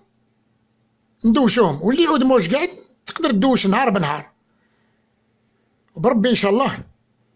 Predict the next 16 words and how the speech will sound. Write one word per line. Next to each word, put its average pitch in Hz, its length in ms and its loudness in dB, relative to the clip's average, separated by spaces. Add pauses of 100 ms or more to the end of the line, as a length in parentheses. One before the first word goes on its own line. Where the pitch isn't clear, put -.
(1300)
درك 233 220 0
نزيدو 214 300 0
نشوفو 208 460 0 (240)
لا 196 160 0
فيديو 233 260 0
الثاني. 170 420 -4 (840)
هذا 214 220 -2
المقنين 240 360 2
تاعي 233 460 -4 (480)
ولد 233 200 -2
تايسون 202 580 -4 (420)
تاع 151 140 -6
دوميل 175 380 0
ديسات 196 380 -2
راكم 165 180 -8
شفتوه، - 420 -4